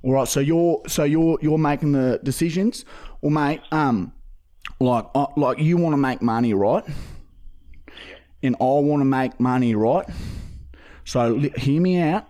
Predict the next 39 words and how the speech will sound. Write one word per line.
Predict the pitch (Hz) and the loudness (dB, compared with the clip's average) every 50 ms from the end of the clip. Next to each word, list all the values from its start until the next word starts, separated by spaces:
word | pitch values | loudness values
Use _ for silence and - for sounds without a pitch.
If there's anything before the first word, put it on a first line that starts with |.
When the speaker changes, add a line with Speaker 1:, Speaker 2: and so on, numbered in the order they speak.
| - | -4
Speaker 1:
and | - 127 127 | -2 0 2
I | 127 131 | 2 2
know, | 139 147 147 147 156 156 156 156 | 2 2 2 2 2 2 2 0
like, | 160 - | 0 0
you're | - 147 147 147 | 0 0 0 2
doing | 131 151 156 156 160 160 160 | 2 2 2 2 4 2 2
it, | 160 - - | 0 0 0
like, | 151 151 143 135 135 | 0 0 0 0 0
by | 147 147 151 | 0 2 2
the | 147 139 | 2 2
books | 135 147 139 135 - | 0 0 -2 0 0
and | 143 135 | 0 0
that. | 131 - - | 0 0 0
I'll, | - 131 135 135 127 - | 0 2 2 2 2 2
I'll, | 127 135 127 - - - | 0 0 -2 -4 -4 0
I'll | 127 135 127 | 0 2 2
respect | 127 120 110 - - - - 143 135 - 123 | 2 2 0 -2 -4 -2 0 -2 -2 -2 -2
that, | 117 127 113 107 - - - | 0 0 0 0 -2 -6 -2
right? | 117 117 113 175 - - - - - - - - - - - | 0 2 2 2 0 -4 -8 -8 -16 -20 -18 -16 -14 -6 -2
But | 139 - - - | -2 -2 0 0
I'm | 151 156 143 | 0 0 0
telling | 135 - 170 165 160 147 139 135 | 0 0 0 2 2 2 2 2
you, | 139 143 139 123 127 165 - - - - - - - | 2 2 2 2 0 0 -2 -4 -10 -16 -18 -6 -2
mate, | 135 131 120 - - | -2 0 0 0 0
I'll | 135 139 151 | 0 0 2
work | 151 143 147 143 - - - | 2 2 2 0 -2 -2 -4
twice | - - - 160 170 170 165 160 - | -4 0 2 2 2 2 0 0 -2
as | 165 139 | -2 -2
hard, | - 143 123 104 - - - - - | 0 0 0 -2 -4 -6 -12 -18 -8
twice | - - - 175 175 196 - 196 180 - 185 | -6 -2 0 2 2 2 2 0 -2 -2 -2
as | 175 - | -2 0
hard | - 180 170 147 127 151 220 269 - - - - - - - _ - | 0 0 0 2 0 0 -2 -4 -6 -14 -20 -20 -20 -20 -20 _ -4
as | 147 147 143 | -2 -2 0
any | - 175 185 190 180 | 0 0 0 0 0
bloke | 156 156 175 170 165 160 - | 0 0 0 0 -2 -2 0
through | - 180 180 175 | 0 2 2 2
that | 170 151 139 | 2 2 2
labour | 151 151 147 151 151 | 2 2 2 0 0
hire, | 151 - - 139 127 135 170 277 | 0 0 0 0 2 2 0 -2